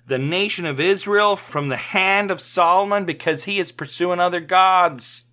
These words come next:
Jeroboam. His heart has been turned to other gods, and I'm ripping it from him, and I am giving you ten of the tribes."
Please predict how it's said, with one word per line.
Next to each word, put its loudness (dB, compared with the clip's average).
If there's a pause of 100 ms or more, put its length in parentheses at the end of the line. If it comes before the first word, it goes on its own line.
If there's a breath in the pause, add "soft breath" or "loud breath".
(180)
Jeroboam. 2 (580 soft breath)
His 0
heart 2
has -12
been -8
turned -2
to 4
other 0
gods, 2 (240 loud breath)
and -2
I'm 0
ripping 2
it 0
from 2
him, 0 (260 loud breath)
and -4
I 2
am -4
giving 0
you -4
ten -6
of -2
the -10
tribes." -8